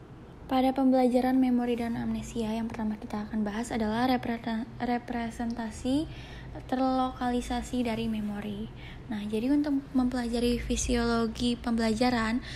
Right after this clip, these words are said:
pertama-tama kita harus mengkarakterisasi pembelajaran, dan para psikolog secara tradisional sudah membedakan dua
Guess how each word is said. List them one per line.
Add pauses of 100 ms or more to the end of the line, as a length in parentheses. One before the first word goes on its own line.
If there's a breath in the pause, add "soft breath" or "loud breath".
(220 loud breath)
pertama-tama
kita
harus
mengkarakterisasi
pembelajaran, (320 loud breath)
dan
para
psikolog (240)
secara
tradisional (240 loud breath)
sudah
membedakan
dua